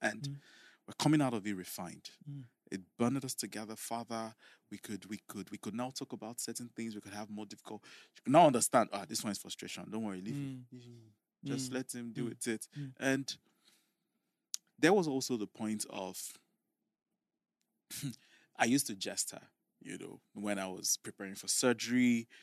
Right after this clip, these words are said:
Speaker 1: And I know her. She's, she, she, she, she wears her heart on her sleeve. Whatever she's feeling, you could see it.
Speaker 2: Mm-hmm.
Speaker 1: And I was expecting this woman to be bawling over in tears, crying in the hospital room, waiting for me to.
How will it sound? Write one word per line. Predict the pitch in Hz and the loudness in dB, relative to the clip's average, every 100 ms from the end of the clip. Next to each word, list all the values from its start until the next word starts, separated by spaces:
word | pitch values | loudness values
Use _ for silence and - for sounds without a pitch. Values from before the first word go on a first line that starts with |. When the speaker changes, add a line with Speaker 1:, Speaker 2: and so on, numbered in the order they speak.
| - - _ _ | -20 -20 _ _
Speaker 1:
And | 110 104 98 - - 139 | -2 -2 0 -4 0 4
I | 127 | 6
know | 135 165 | 8 6
her. | 123 90 - | 6 0 -2
She's, | - 123 117 | 2 4 6
she, | - 127 110 - | 6 4 2 -2
she, | - - 135 | -2 2 2
she, | - - - - | 0 -4 -10 -2
she | - 131 | 2 4
wears | 165 | 4
her | 123 | 2
heart | 104 98 | -2 -4
on | 92 | -4
her | - | 0
sleeve. | - - - - - - _ _ - - _ _ - | 0 -2 -16 -14 -14 -16 _ _ -20 -20 _ _ 0
Whatever | 127 160 185 | 6 8 8
she's | 143 - | 8 6
feeling, | - 135 107 95 | 6 6 4 -2
you | 98 | -6
could | 107 98 | -4 4
see | - - 170 | 8 10 8
it. | 139 151 143 | 6 4 4
Speaker 2:
Mm-hmm. | 180 - 113 | 2 2 0
Speaker 1:
And | 107 - - - _ _ _ _ _ _ _ _ - | 0 2 0 -2 _ _ _ _ _ _ _ _ 2
I | 453 | 4
was | 415 | 6
expecting | 440 - 571 - 349 | 6 6 4 4 8
this | 190 | 10
woman | 151 139 | 10 8
to | 117 | 4
be | 107 | 0
bawling | 98 143 143 131 123 | 4 8 8 8 6
over | 110 101 107 | 2 4 4
in | 104 95 | 4 4
tears, | - 117 107 90 | 4 4 4 4
crying | - 131 120 120 117 | 6 6 6 4 2
in | 95 | -2
the | |
hospital | - 107 - 113 - 113 | -4 -2 0 2 4 4
room, | 110 110 | 2 2
waiting | 113 110 | 2 0
for | 110 98 | -2 -4
me | 107 | -2
to. | - 101 | -2 -2